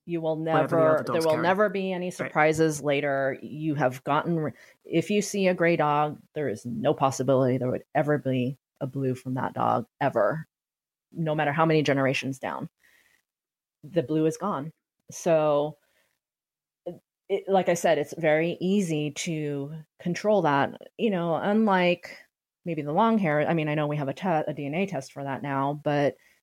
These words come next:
Speaker 1: before that, you know, they may pop up unexpectedly, and it's happened, and y-, you know, that may be a basis maybe for disqual-, and that makes a little bit more sense to me because, you know, if you couldn't control the gene or whatever, but in this,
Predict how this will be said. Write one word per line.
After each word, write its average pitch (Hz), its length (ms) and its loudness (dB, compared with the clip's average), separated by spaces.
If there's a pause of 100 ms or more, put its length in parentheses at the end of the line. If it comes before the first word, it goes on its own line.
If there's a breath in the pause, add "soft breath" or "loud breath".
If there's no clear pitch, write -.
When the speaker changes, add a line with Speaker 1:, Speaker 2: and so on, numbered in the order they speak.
(340)
Speaker 1:
before 196 460 2
that, 139 380 4 (200)
you 180 120 -6
know, 147 120 -6
they 165 160 0
may 160 220 0
pop 165 260 -2
up 156 140 0
unexpectedly, 139 800 -4
and 175 100 -2
it's 226 140 -4
happened, 185 560 -4 (180)
and 151 420 -8 (880)
y-, 156 160 -14 (140)
you 180 100 -2
know, 147 180 -4
that 156 240 2
may 175 140 6
be 190 140 4
a 165 60 4
basis 135 480 0
maybe 131 240 -2
for 131 180 -2
disqual-, 135 500 -2
and 143 120 -2
that 160 80 4
makes 165 180 0
a 143 60 0
little 185 160 4
bit 123 120 0
more 131 140 0
sense 127 280 -8
to 143 100 -10
me 135 160 -4
because, 127 480 -10
you - 160 -20
know, - 100 -18
if - 100 -20
you - 60 -16
couldn't - 200 -10
control 131 340 -8
the 127 80 -8
gene 117 280 -6
or 123 80 -6
whatever, 131 400 2
but 131 300 2
in 151 140 -2
this, 165 180 0